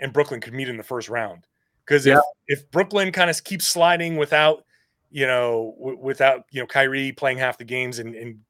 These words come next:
Speaker 1: and Durant still being hurt, that, you know, Simmons isn't just gonna come in and be like, "Hey, everything's great." So they could still slide, and then they could make a big run,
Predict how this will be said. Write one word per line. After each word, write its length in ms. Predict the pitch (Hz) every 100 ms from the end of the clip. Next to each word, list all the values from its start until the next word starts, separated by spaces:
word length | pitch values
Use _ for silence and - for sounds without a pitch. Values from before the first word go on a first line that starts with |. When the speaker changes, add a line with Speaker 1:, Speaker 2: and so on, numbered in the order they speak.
| _
Speaker 1:
and 240 | 135 117 107 _
Durant 440 | 131 120 139 143 -
still 260 | - 147
being 180 | 139 131
hurt, 380 | 117 143 147 139 _ _ _ _ _ _ _ _ _ -
that, 220 | 143 - _
you 100 | 143
know, 220 | 123 110 _ -
Simmons 360 | - 240 226 185
isn't 180 | 180
just 160 | 156 156
gonna 140 | 156
come 160 | 139 147
in 80 | 151
and 100 | 131
be 80 | 127
like, 160 | 117
"Hey, 160 | - 139
everything's 300 | 135 127 120
great." 260 | 113 147 - _ _ _ _ _ _ _
So 120 | -
they 120 | 175 233
could 120 | 311
still 200 | 269 226
slide, 640 | - 226 220 170 147 143 -
and 160 | 156
then 220 | 190 262
they 100 | 190
could 120 | 190 196
make 100 | 165
a 40 |
big 180 | 151 175
run, 580 | 151 269 233 156 165